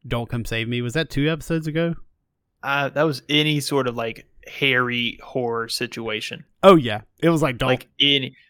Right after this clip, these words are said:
Speaker 2: like, the house at the beginning credits of Scooby-Doo, where the bats come out. I was like, "Nah, I ain't going in there."
Speaker 1: Mm-mm. I was like,
Speaker 2: Like,
Speaker 1: "I'm going in there."
Speaker 2: he
Speaker 1: You're
Speaker 2: knows
Speaker 1: like,
Speaker 2: good
Speaker 1: "I'm
Speaker 2: and
Speaker 1: not."
Speaker 2: damn well.
Speaker 1: Oh, it was the
Speaker 2: Yeah.
Speaker 1: Zack Snyder zombie movie, and I was like, "If I went in there on my own accord, don't come get me."
Speaker 2: Yeah,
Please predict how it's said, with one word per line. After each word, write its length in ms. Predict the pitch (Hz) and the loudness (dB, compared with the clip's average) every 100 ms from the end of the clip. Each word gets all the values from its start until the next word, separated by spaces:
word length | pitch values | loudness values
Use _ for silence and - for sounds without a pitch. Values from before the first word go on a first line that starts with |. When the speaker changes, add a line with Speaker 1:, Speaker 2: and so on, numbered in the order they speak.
| _ | _
Speaker 2:
like, 240 | 127 131 - | -2 -2 -2
the 260 | 139 135 123 | -2 2 2
house 320 | 147 147 - | 2 0 0
at 60 | |
the 80 | 139 | -4
beginning 340 | 127 127 127 123 | -2 -2 -2 -2
credits 340 | 131 120 - | -4 -4 -4
of 80 | 120 | -6
Scooby-Doo, 460 | - 120 113 110 - - | -4 -4 -4 -8 -12 -10
where 100 | 127 | -6
the 80 | 117 | -2
bats 280 | 120 117 | -2 -2
come 140 | - 120 | -4 -8
out. 40 | |
I 20 | |
was 80 | 113 | -6
like, 120 | 117 | -8
"Nah, 200 | 117 113 - - | -8 -10 -10 -14
I 120 | 113 | -12
ain't 100 | 107 | -12
going 160 | 104 | -12
in 60 | 101 | -12
there." 140 | 101 - | -12 -10
Speaker 1:
Mm-mm. 320 | 151 123 110 - - - | -10 -8 -10 -12 -20 -12
I 100 | 135 | -6
was 120 | 139 135 | -4 -2
like, 100 | 143 | -2
Speaker 2:
Like, 180 | 120 - | -4 -4
Speaker 1:
"I'm 100 | 196 | 0
going 200 | 214 220 | 4 4
in 100 | 220 | 4
there." 160 | 170 135 | 4 4
Speaker 2:
he 100 | 160 | 4
Speaker 1:
You're 80 | 196 | 4
Speaker 2:
knows 240 | 147 127 | 2 2
Speaker 1:
like, 40 | |
Speaker 2:
good 60 | 143 | 2
Speaker 1:
"I'm 40 | 139 | 2
Speaker 2:
and 60 | |
Speaker 1:
not." 100 | 254 113 | 2 0
Speaker 2:
damn 80 | 113 | -2
well. 200 | - - | -6 2
Speaker 1:
Oh, 180 | 254 233 | 6 8
it 120 | 143 | 6
was 280 | 196 190 165 | 6 4 4
the 280 | 156 170 160 151 | 4 6 6 4
Speaker 2:
Yeah. 60 | |
Speaker 1:
Zack 240 | 131 175 170 | 4 2 2
Snyder 320 | 202 180 151 | 2 2 2
zombie 320 | 151 180 156 | 2 2 2
movie, 300 | 110 107 104 | -2 -4 -4
and 80 | 101 | -4
I 60 | 120 | -2
was 100 | 123 | -2
like, 140 | 117 | -4
"If 140 | 151 | -4
I 160 | 120 190 | 2 4
went 180 | 285 220 | 4 2
in 100 | 220 | 2
there 140 | 226 | 2
on 80 | 220 | 4
my 100 | 208 | 4
own 160 | 185 202 | 4 2
accord, 440 | - 202 226 - | 2 4 4 2
don't 200 | 143 240 | 2 2
come 240 | - 254 | 2 0
get 180 | 175 214 | 0 -2
me." 220 | 120 107 - _ - | -4 -10 -14 _ -2
Speaker 2:
Yeah, 240 | 392 392 | 0 0